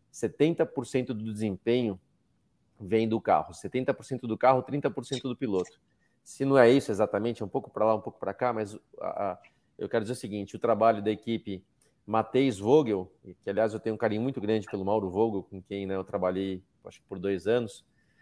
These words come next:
é, vem fazendo um baita trabalho, um baita trabalho, então eles, é, realmente estão se destacando e concordo com você.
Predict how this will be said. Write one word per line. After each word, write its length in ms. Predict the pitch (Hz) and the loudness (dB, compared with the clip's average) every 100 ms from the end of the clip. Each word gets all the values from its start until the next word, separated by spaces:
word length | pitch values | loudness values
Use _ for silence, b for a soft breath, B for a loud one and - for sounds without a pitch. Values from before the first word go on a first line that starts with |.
| _ _ | _ _
é, 180 | - 92 | -4 -2
vem 180 | 95 117 | -2 -2
fazendo 320 | 120 113 156 | 0 0 0
um 100 | 156 | 6
baita 440 | 110 123 131 113 | 10 12 12 6
trabalho, 500 | - 95 87 82 87 | -2 -4 -2 -2 -2
um 60 | 95 | 0
baita 300 | 101 117 123 | 4 4 0
trabalho, 500 | - 98 92 101 110 | -4 0 2 2 0
então 420 | 110 104 104 110 - _ _ _ _ | -6 -6 -6 -6 -10 _ _ _ _
eles, 520 | 95 95 101 - - - | -8 -6 -6 -6 -10 -6
é, 100 | 95 | -2
realmente 420 | 110 117 110 113 | 0 0 -2 -4
estão 180 | - 107 | -8 -10
se 140 | - | -10
destacando 560 | - 117 - 135 175 190 | -2 0 2 2 4 2
e 140 | 160 | 0
concordo 480 | 190 190 - 160 156 | -2 4 8 8 6
com 100 | 254 | -2
você. 420 | 277 - 113 90 | -4 0 -2 -2